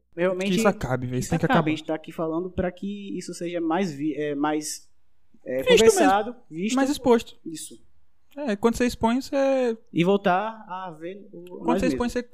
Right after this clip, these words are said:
Speaker 2: você conscientiza.
Speaker 1: É, e voltar a ver assim mesmo, a nós
Speaker 2: E
Speaker 1: mesmos, né?
Speaker 2: voltar-se pra dentro de si. Eu acho que depois disso a gente pode até encerrar, velho.
Speaker 1: É, eu acho que foi a
Speaker 2: Sinceramente.
Speaker 1: mensagem final, né?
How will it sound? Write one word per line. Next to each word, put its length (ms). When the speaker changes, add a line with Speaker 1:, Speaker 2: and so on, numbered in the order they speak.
Speaker 2:
você 20
conscientiza. 720
Speaker 1:
É, 200
e 80
voltar 300
a 40
ver 120
assim 180
mesmo, 320
a 140
nós 140
Speaker 2:
E 80
Speaker 1:
mesmos, 120
né? 60
Speaker 2:
voltar-se 460
pra 160
dentro 280
de 80
si. 300
Eu 80
acho 120
que 320
depois 380
disso 160
a 40
gente 100
pode 180
até 480
encerrar, 520
velho. 200
Speaker 1:
É, 140
eu 40
acho 40
que 40
foi 80
a 120
Speaker 2:
Sinceramente. 240
Speaker 1:
mensagem 500
final, 400
né? 180